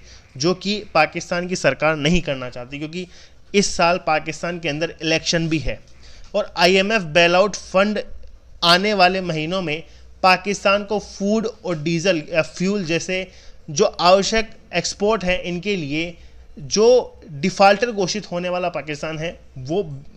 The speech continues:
बनता हुआ हमें पता चल सकता है। इसको आप इस तरह से भी समझ सकते हैं कि आईएमएफ़ दोबारा मदद करने से पहले पाकिस्तान से एक आर्थिक गारंटी मांग रहा है, तब जाकर, मतलब, ये जो एक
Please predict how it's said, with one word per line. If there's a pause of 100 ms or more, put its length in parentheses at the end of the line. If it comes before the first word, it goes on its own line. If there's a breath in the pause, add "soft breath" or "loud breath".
(180)
बनता
हुआ
हमें
पता
चल
सकता
है। (580 loud breath)
इसको
आप
इस
तरह
से
भी
समझ
सकते
हैं (360 soft breath)
कि
आईएमएफ़
दोबारा
मदद
करने
से (100)
पहले
पाकिस्तान
से
एक (180)
आर्थिक
गारंटी
मांग
रहा
है, (680 soft breath)
तब
जाकर,
मतलब,
ये
जो
एक